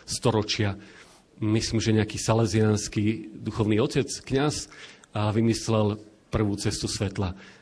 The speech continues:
Ale toto sú informácie, ktoré som sa dočítal. A u nás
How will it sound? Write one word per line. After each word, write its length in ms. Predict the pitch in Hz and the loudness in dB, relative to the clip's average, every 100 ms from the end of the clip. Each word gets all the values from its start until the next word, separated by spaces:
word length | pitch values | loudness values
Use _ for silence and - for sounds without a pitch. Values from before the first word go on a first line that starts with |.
| _ _ _ | _ _ _
Ale 400 | 120 123 139 143 - | 4 6 6 4 0
toto 240 | 139 135 | -4 -2
sú 80 | - | 0
informácie, 480 | 113 104 107 110 123 110 | -2 0 0 2 2 0
ktoré 240 | - 107 | 0 -2
som 160 | 104 113 | 0 -2
sa 80 | 117 | 0
dočítal. 640 | 107 104 107 107 95 92 - - - - - - - - | 0 0 -4 -4 -6 -6 -12 -20 -20 -20 -20 -20 -20 -8
A 400 | 104 104 107 117 - - - | -2 2 2 0 -6 -14 2
u 160 | 147 180 | 6 6
nás 560 | 151 151 139 - - | 8 6 4 0 -6